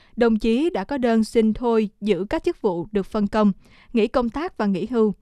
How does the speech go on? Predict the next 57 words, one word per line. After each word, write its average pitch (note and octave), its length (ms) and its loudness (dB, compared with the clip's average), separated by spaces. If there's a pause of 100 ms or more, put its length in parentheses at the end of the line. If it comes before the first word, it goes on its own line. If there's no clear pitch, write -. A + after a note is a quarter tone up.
(500)
Căn C#4+ 160 0
cứ F4 100 0
quy D#4+ 160 0
định G#3+ 160 2
hiện G#3 180 0
hành G#3 220 -2
của A3 140 0
Đảng, A3 240 -2
Nhà B3 180 -2
nước A#3+ 280 0
và G3+ 100 -4
xem A3+ 200 -4
xét E4+ 240 -4
nguyện F3+ 240 -4
vọng F#3+ 220 -4
của G3 140 -6
cá A3 160 -8
nhân, B3 280 2 (480)
Ban A3+ 240 -2
Chấp E4 140 -6
hành G#3+ 180 -2
Trung B3 160 -4
ương A3+ 140 0
Đảng G#3+ 240 -2
đồng G3+ 160 -2
ý G#3+ 240 -2
để A#3 120 0
đồng G3 180 -2
chí G#3+ 320 -2
Trần G3+ 200 -2
Tuấn A3+ 140 -6
Anh A#3 200 2 (240)
thôi B3+ 240 0
giữ G3+ 180 -2
chức D#4+ 200 -6
vụ F#3 220 -2
Ủy G3 160 -4
viên A#3 240 -2
Bộ F3+ 100 -2
Chính A#3+ 220 -6
trị, E3+ 280 -2 (500)
Ủy G#3+ 160 0
viên A3+ 260 0
Ban G#3+ 220 0
Chấp E4 180 -4
hành G#3 320 -2 (160)
Trung A3+ 140 0
ương G#3+ 180 2
Đảng G3+ 280 -4
khóa A#3+ 220 -6
mười A#3+ 220 -4
ba. G#3 240 0 (480)
Đồng A3+ 200 2
chí A#3+ 200 0
Phan B3+ 240 -2
Việt G3+ 200 -2
Cường G3+ 260 0